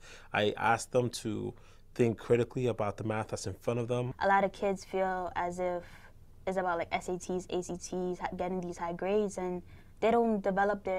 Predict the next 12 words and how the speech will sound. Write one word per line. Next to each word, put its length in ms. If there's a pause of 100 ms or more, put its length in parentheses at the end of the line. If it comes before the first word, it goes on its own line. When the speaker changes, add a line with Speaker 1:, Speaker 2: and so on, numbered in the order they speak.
Speaker 2:
individuality. 840
It's 120
like 160
that 180
carbon 360
copy, 520
but 160
you're 140
forgetting 400
that 200
you're 120
human. 500